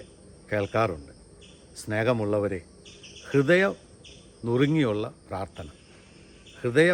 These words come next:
പരമാർത്ഥതയോടെയുള്ള പ്രാർത്ഥന, ഇതാണ് ദൈവം എപ്പോഴും നമ്മളിൽ നിന്ന് സ്വീകരിക്കുന്നതും ആഗ്രഹിക്കുന്നതും.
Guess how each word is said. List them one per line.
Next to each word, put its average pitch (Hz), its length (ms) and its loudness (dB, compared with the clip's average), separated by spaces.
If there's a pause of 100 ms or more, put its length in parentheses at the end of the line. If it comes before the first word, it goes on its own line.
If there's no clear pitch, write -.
പരമാർത്ഥതയോടെയുള്ള 135 1160 0 (540)
പ്രാർത്ഥന, 95 400 -6 (720)
ഇതാണ് 107 360 2 (540)
ദൈവം 127 320 2
എപ്പോഴും 101 480 -6 (580)
നമ്മളിൽ 104 400 -2
നിന്ന് 98 180 -6 (420)
സ്വീകരിക്കുന്നതും 120 840 -2 (640)
ആഗ്രഹിക്കുന്നതും. 90 720 -6